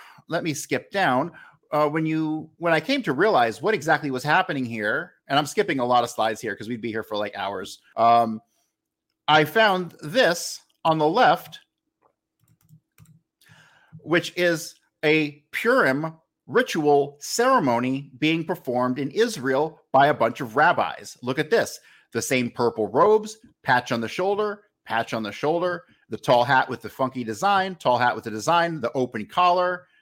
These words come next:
the open collar. And what I came to realize is that these people in Dealey Plaza were a bunch of rabbis, and they were performing a Jewish ritual sacrifice, a symbolic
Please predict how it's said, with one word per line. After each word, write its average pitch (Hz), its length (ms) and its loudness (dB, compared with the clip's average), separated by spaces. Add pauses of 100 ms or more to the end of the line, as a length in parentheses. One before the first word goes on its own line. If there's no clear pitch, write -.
(180)
the 117 80 -6
open 120 320 -4
collar. 175 540 2 (260)
And 120 160 0
what 131 100 4
I 131 80 6
came 120 280 -4
to 147 100 -6
realize 165 640 2 (240)
is 143 160 -4
that 127 260 4
these 123 280 -6
people 127 400 -2
in 110 140 -4
Dealey 127 320 -4
Plaza 117 540 2 (240)
were 131 180 2
a 143 40 0
bunch 120 260 2
of 98 200 -8
rabbis, 147 680 2 (300)
and 135 180 0
they 127 100 4
were 165 120 2
performing 131 680 -4 (320)
a 143 120 0
Jewish 143 640 -4
ritual 123 640 -2
sacrifice, - 920 -4 (280)
a 127 160 0
symbolic 147 840 2